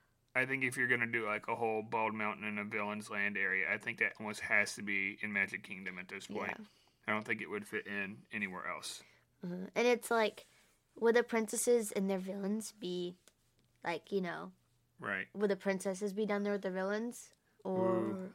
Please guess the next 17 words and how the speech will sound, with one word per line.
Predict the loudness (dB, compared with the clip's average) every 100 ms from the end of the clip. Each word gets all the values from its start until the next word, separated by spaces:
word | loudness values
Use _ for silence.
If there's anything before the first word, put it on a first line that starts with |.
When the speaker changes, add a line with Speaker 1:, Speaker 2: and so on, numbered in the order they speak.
| -8
Speaker 1:
yeah. | -2 0 4
Speaker 2:
yeah, | 6 6 6
like, | 4 4
you | 4
know | 4
what |
I | 4
mean? | 2 2
Or, | 2
like, | 2 2
would | 4
their | 6 4
meet | 2
and | 0
greets | -2 -2
be | -2
together? | 2 4 4